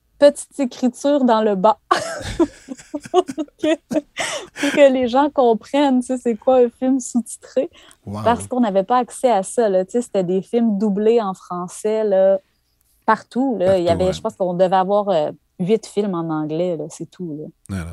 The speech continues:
Speaker 2: c'est
Speaker 1: Fait
Speaker 2: sûr.
Speaker 1: que, euh, ouais, j'ai connu ça, ça m'a vraiment, hmm, ça m'a vraiment inspirée.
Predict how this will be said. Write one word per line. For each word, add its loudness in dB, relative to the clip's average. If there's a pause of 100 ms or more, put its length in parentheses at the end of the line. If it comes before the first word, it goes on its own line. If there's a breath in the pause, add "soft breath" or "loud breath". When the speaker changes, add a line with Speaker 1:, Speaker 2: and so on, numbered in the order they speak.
Speaker 2:
c'est -20
Speaker 1:
Fait 0
Speaker 2:
sûr. -14
Speaker 1:
que, 0
euh, 0
ouais, -2 (100)
j'ai -2
connu 4
ça, -2
ça -2
m'a -2
vraiment, 0 (1040)
hmm, 2 (380 soft breath)
ça -4
m'a -2
vraiment -2 (300)
inspirée. 0